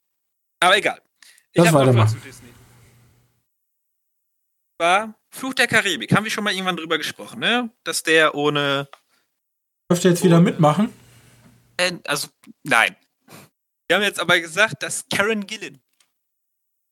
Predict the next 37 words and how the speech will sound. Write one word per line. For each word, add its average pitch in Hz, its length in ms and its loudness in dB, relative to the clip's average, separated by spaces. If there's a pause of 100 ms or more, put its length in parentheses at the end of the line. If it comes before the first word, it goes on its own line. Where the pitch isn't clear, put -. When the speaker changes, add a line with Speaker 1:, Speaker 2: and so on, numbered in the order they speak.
(1400)
Speaker 1:
vielleicht - 580 -2 (1000)
Hauptprotagonistin 120 840 -4
werden 104 220 -6
könnte. - 420 -10 (1120)
Im, 120 460 0
in 123 140 0
dem 113 180 -4 (840)
Fluch 147 160 -10
der 147 120 -2
Karibik 120 440 -10
Reboot. 113 320 -16 (180)
Äh, 117 80 2
nicht 139 60 6
Speaker 2:
Oh, - 40 2
das, 139 80 4
Speaker 1:
Reboot, 131 220 -4
Speaker 2:
das 131 120 -2
Speaker 1:
sondern, 127 300 -6
Speaker 2:
Karen 190 300 4
Gillan 175 300 6
kann 151 140 2
Speaker 1:
äh, 147 60 4
Speaker 2:
ich 123 60 -2
gerade 147 220 2
gar 139 160 2
nicht 180 160 0
zuordnen. 135 600 -2
Speaker 1:
das 143 180 -10
ist 170 220 -10
die 165 60 -12
Nebula 160 720 0
aus 139 800 0
Guardians. 127 420 0
Ich 156 140 -14
mag 135 220 2
die 110 100 -18
Schauspieler. 98 440 -14